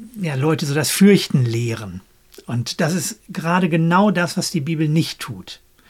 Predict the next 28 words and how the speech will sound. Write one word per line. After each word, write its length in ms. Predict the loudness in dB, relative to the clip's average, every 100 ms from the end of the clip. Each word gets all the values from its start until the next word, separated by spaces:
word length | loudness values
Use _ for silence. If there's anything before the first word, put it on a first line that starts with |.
| -20 -20 _ _
Es 220 | -8 -6
gibt 320 | -4 -4 -6 -20 _ _ _ _ _ _ _ _
über 140 | -6 -4
die 200 | -4 0
Welt 300 | 2 2 2
Satans 580 | 0 2 2 0 -2 -4
und 100 | -6
der 100 | -4
Dämonen 520 | -2 0 0 0 -2 -10 -12 -4
nicht 280 | -2 -2
viele 500 | -6 0 4 4 2
Informationen 800 | 0 0 0 -2 -4 0 0 2
in 120 | 0
der 120 | -2 -2
Bibel, 420 | 2 2 2 0 -6 -20 -12
aber 300 | -8 -6 -6 _ _ _ _ 0
immer 380 | 4 6 6
wieder 260 | 2 -2 -4 -12 _ -12
wird 180 | -12 -12
betont, 520 | -10 -2 2 2 2
Satan 480 | 0 -2 -2 -4 -4
ist 360 | -2 0 -2 -4
der 120 | -4
Geschlagene. 840 | -2 -4 -2 0 0 0 -4 -8 -14 -20 -20 _ _ -20 -20 -16 -4
Und 160 | -2 2
trotzdem 340 | 2 6 6
müssen 220 | 6 2
wir 160 | 2